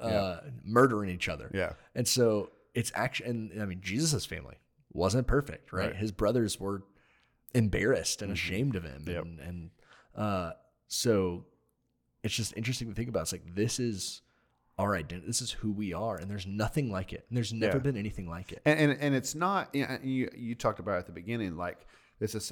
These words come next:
Speaker 1: maybe a throwaway phrase or, you know, this family idea, but, but really and truly w-, is our eternal family forever.
Speaker 2: Yeah.
Speaker 1: And, like, that's a real thing.
Speaker 2: Yeah.
Speaker 1: It's not a
Speaker 2: And
Speaker 1: spiritual up in the clouds. Da, da, da. It's like,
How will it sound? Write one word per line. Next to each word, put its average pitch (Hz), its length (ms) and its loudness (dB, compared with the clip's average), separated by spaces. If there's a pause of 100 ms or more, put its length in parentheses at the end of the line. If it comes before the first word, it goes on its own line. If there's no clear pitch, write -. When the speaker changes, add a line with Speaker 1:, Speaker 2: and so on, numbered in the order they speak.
Speaker 1:
maybe 98 220 -2
a 90 60 0
throwaway 98 380 0
phrase 95 440 -4
or, 85 180 -6
you 85 120 -10
know, 80 100 -8
this 82 360 -12
family 92 320 -4
idea, 85 400 -2 (480)
but, - 240 -2
but 117 180 2
really 135 360 2
and 110 100 0
truly 98 540 -2 (300)
w-, 107 160 -8 (160)
is 139 360 4
our 110 260 4
eternal 120 400 -2
family 117 380 -6
forever. 98 760 -2
Speaker 2:
Yeah. 90 440 -4 (140)
Speaker 1:
And, 98 520 -2 (500)
like, 101 140 -6
that's 151 240 2
a 151 60 8
real 117 320 2
thing. - 360 -8 (240)
Speaker 2:
Yeah. 98 180 4
Speaker 1:
It's - 120 -2
not 151 140 4
a 151 180 2
Speaker 2:
And 113 100 4
Speaker 1:
spiritual 147 640 4
up 127 200 2
in 143 100 -4
the 139 80 -6
clouds. 127 680 4
Da, 123 60 2
da, 123 80 -4
da. 123 100 -2
It's - 140 -6
like, 117 140 -4